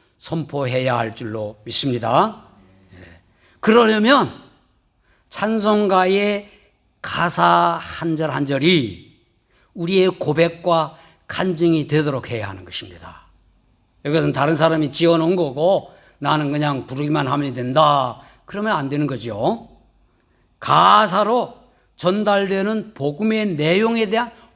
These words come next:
확신이 있어야 돼. 이 가사의 내용이 나의 고백이 되고 간증이 되고 내 확신이 되어야 된다 하는 것입니다. 마지막은 찬송은 자신에게 말씀의 확인을 하고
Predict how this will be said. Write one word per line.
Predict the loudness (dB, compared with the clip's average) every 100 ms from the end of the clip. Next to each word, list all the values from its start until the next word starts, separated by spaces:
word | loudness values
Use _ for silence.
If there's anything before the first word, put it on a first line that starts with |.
| _
확신이 | -10 -6 -2 -2
있어야 | -2 -8
돼. | -16 -20 _ _ _ _ -18
이 | -10
가사의 | 0 2 2 2 0 2
내용이 | 2 2 2 2 0 -4 -18 _ _ _ _ _ _
나의 | -2 2 2 2
고백이 | 0 0 2 2 2
되고 | 0 0 -2 -4
간증이 | -4 -2 2 2 2
되고 | 0 0 -2 -4 -20 _ _
내 | -8 -4 -4
확신이 | -6 -6 -4 0 0 -2 -6 -20 _ _
되어야 | -10 -10
된다 | -10 -14 -12 -14 -16 -20 _
하는 | -10 -8
것입니다. | -8 -10 -12 -18 -20 -20 _ _ _ _ _ _ -20 -20 -20 -20 -20 _ _
마지막은 | 0 2 4 2 2 0 0 -4 -10 -20 _ _ _ _
찬송은 | -4 -2 0 0 0 0 -2
자신에게 | -4 -2 0 0 2 2 2 2 2 -2 -8 _ _ _ _ _ _
말씀의 | -4 0 0 0 -2 0 0 -2 -8
확인을 | -6 -2 0 2 2
하고 | 2 -2 -8